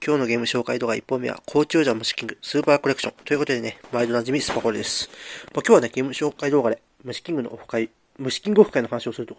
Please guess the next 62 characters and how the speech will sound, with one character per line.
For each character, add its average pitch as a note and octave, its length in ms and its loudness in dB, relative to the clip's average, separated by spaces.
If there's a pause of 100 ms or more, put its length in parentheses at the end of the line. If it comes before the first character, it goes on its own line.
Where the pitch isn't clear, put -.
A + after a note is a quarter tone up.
い - 80 -12
う B2 40 -8
こ A#2+ 60 -4
と B2 80 -4
で A2+ 80 -2
ね。 - 220 -14 (1120)
ま A#2+ 120 -4
あ、 - 80 -6 (240)
特 E4+ 180 6
に A3 80 8
ね、 B2 320 0 (400)
話 A#3+ 240 -4
す - 120 -6
内 C3 140 4
容 C3 80 10
で B2+ 60 6
も B2+ 80 0
な C3+ 80 4
い - 20 8
ん D3 40 -2
だ C3 80 2
け - 60 -10
ど、 A2+ 140 -4
ま E3 120 -4
あ、 - 20 -4
楽 D#3+ 240 2
し - 60 -6
く - 120 -16
過 - 80 -6
ご B2 100 -2
せ - 80 -2
ま C3+ 100 2
し - 60 -12
た - 60 -6
よ A#2 140 0
っ - 40 -8
て - 60 -14
こ B2+ 100 -20
と - 80 -20
で - 100 -14
ね。 - 100 -18 (260)
で、 E3 120 4
今 G4+ 280 4
回、 C#3+ 400 2
ま D3 80 -4
あ、 C3+ 40 -4 (100)
今 C4 180 2
回 C3 140 -2
っ - 40 -4
て - 60 -16
い - 20 -12
う - 40 -10
か - 60 -8
今 F#3+ 200 0
週、 A#3 200 0 (1200)
ま C3 80 -4
あ、 A2 40 -10
今 - 140 -18
年 - 140 -2
最 F3+ 180 8
後 B2+ 80 0
の G#2+ 100 -2